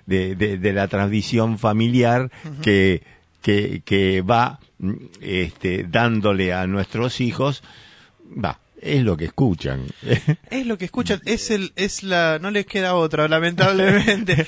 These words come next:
Speaker 1: <laughs>
Speaker 2: Es como el hilo musical de su vida.
Speaker 1: Claro,
Speaker 2: Eh,
Speaker 1: lo
Speaker 2: es
Speaker 1: que
Speaker 2: lo que
Speaker 1: pasa es que
Speaker 2: escuchan en
Speaker 1: ahora,
Speaker 2: casa.
Speaker 1: eh, yo siempre recuerdo,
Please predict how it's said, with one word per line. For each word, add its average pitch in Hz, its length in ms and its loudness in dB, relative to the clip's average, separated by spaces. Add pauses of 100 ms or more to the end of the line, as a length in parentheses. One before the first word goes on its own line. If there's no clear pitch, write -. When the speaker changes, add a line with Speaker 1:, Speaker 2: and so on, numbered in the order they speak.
Speaker 1:
<laughs> - 100 -14
Speaker 2:
Es 254 120 0
como 214 520 -2 (140)
el 175 220 -6
hilo 220 200 -2
musical 190 460 -2
de 185 100 0
su 180 180 -2
vida. 147 540 0
Speaker 1:
Claro, 101 640 2
Speaker 2:
Eh, - 60 -8
Speaker 1:
lo 120 140 4
Speaker 2:
es - 40 2
Speaker 1:
que - 80 4
Speaker 2:
lo 208 40 4
que - 20 2
Speaker 1:
pasa 147 240 2
es 131 80 2
que 131 80 2
Speaker 2:
escuchan - 40 6
en 123 60 4
Speaker 1:
ahora, 143 280 4
Speaker 2:
casa. 135 320 0
Speaker 1:
eh, 104 240 0
yo 113 200 2
siempre 113 420 0
recuerdo, 101 800 2